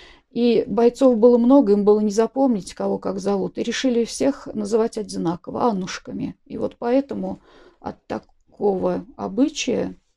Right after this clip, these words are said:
и сложилось, сложился образ Анки-пулемётчицы. Нужно ещё сказать и то, что когда создавался фильм "Чапаев", консультантом фильма была жена Фурманова. Она действительно скакала на коне, стреляла из револьвера.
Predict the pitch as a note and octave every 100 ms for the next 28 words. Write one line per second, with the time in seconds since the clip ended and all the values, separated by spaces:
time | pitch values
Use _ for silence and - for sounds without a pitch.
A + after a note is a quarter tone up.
0 | _ _ _ _ - C4 - A#3 A3+ C4+
1 | B3+ A3 - - _ _ _ _ _ _
2 | _ _ _ _ - A#3 A#3+ C4 - A#3
3 | G#3+ G#3 G#3+ G#3+ - A3 A3 F#3 D3+ -
4 | - G3 A3 A#3+ B3 A#3 - A#3 - A#3
5 | A#3 A#3 A3+ - C#4 - G#3+ G#3 G3+ G3+
6 | G3 G3+ G#3+ G#3 - - C4 C#4+ D#4+ -
7 | - - G#3 F#3 E3+ - _ _ - -
8 | - - _ - G#3 A#3 A3 A#3 A3 D#4+
9 | - C4 G3+ F#3 G#3+ G3 G#3 G#3 - G2+
10 | F3+ F3+ E3+ - - - G#3 G3+ G#3+ C4
11 | C4 - - - G3+ - G2 F#2 G2 F#2+
12 | G#3 G#3 A#3 C4 - - G3+ F#3 F3+ F#3
13 | F#3 G3 G3+ G3+ B3 C4 A#3+